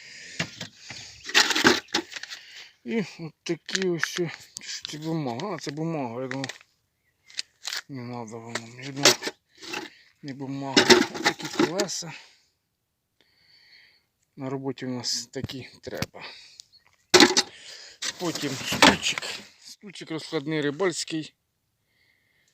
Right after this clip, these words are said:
Отакого плану. Щоб він десь тотально був поломаний, не бачу. Забираємо.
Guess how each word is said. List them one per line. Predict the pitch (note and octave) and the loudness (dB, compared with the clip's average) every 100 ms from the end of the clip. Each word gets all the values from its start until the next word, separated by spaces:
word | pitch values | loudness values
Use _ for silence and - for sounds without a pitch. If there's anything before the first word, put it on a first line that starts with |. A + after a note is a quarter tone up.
| _ _ _ _ _ _ - | _ _ _ _ _ _ -20
Отакого | B2+ C3+ - C#3 C3 | -12 -12 -10 -10 -10
плану. | - C#3+ C3+ C3 A#2+ - - - - - - _ _ _ _ _ _ _ _ _ - _ _ | -4 0 0 0 -4 -10 -20 -20 -20 -20 -20 _ _ _ _ _ _ _ _ _ -20 _ _
Щоб | - C3 | -12 -8
він | C#3 | -6
десь | C#3 C3+ | -4 -6
тотально | C3 C#3+ C3 | -4 -2 -2
був | C3 | -2
поломаний, | - C3+ C3+ B2+ B2+ B2 | -4 -2 0 0 0 0
не | B2+ | -2
бачу. | D3+ A3+ - G3 F#3 - - _ _ _ _ _ - - - - - - - - - _ _ _ _ _ _ _ _ - - - | 2 2 2 -2 -2 -4 -20 _ _ _ _ _ -20 -20 -18 -18 -18 -20 -20 -20 -20 _ _ _ _ _ _ _ _ -20 -20 -8
Забираємо. | A#2+ D3 C3 G2+ | -2 2 0 -2